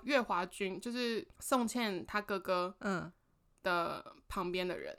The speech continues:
Speaker 2: 嗯，罗罗。
Speaker 1: 对对对，中心，中心的人，所以他会一直出现。
Speaker 2: 那他很北七吗？
Speaker 1: 还好，他就是一个非常忠心耿耿的仆子。然后他就，他就说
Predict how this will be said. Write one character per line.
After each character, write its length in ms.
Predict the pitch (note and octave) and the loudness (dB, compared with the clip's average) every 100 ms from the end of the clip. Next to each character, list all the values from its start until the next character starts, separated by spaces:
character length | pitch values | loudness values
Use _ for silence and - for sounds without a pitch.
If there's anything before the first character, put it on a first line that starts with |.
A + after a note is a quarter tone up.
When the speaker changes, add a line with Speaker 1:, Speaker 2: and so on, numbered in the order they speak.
| G3+ | -10
Speaker 2:
嗯， 240 | F#3 D#3+ D#3 | -4 -4 0
罗 220 | E3 E3+ | 2 2
罗。 260 | F3+ - - - | 2 -2 -8 -6
Speaker 1:
对 160 | F#3 E3+ | -2 -2
对 160 | E3+ F2+ | -2 -8
对， 220 | - - - | -10 -14 -10
中 220 | - G#3 A3 | -2 0 0
心， 400 | A3 G3+ G3+ - _ _ | -2 -2 -2 -6 _ _
中 200 | G#3+ G3+ | -2 -2
心 280 | G3+ F#3+ F3+ | -2 -4 -4
的 100 | B2+ | -6
人， 180 | - A3 _ _ - | -8 -12 _ _ -10
所 120 | - | -4
以 40 | A#3 | 2
他 100 | C4+ | 4
会 140 | C#4+ | 4
一 20 | |
直 120 | B3 G3+ | 4 0
出 200 | G#3 F#3+ | 0 0
现。 320 | - - G#3 _ | -2 -6 -6 _
Speaker 2:
那 100 | C4 | -2
他 140 | B3+ A#3+ | 0 2
很 160 | G#3 | 2
北 180 | G3+ D#3 | 2 0
七 240 | - E3 | 0 -4
吗？ 280 | D#3+ D#3+ E3+ - _ _ | -4 -4 -6 -10 _ _
Speaker 1:
还 220 | - E3+ | -2 0
好， 280 | F3 F3 E3 | 2 0 0
他 100 | A#3 | -4
就 60 | A3+ | -2
是 80 | A#3+ | 0
一 20 | |
个 80 | G3+ | 2
非 80 | G#3 | 4
常 240 | F#3+ F3+ | 2 0
忠 240 | F#3+ F#3 | 0 -2
心 240 | G3+ G3 F#3 | -2 -2 -2
耿 180 | D#3 C#3 | -2 -4
耿 160 | A2+ | -6
的 80 | G#2+ | -6
仆 260 | - - A2+ | -8 -8 -8
子。 260 | - B2 - - - | -10 -14 -16 -18 -10
然 100 | F3+ | -2
后 80 | F3 | 0
他 120 | G#3+ | 0
就， 220 | G3+ G#3 G3 | 2 2 2
他 140 | G#3 | -2
就 80 | G#3 | -4
说 120 | A3+ | -6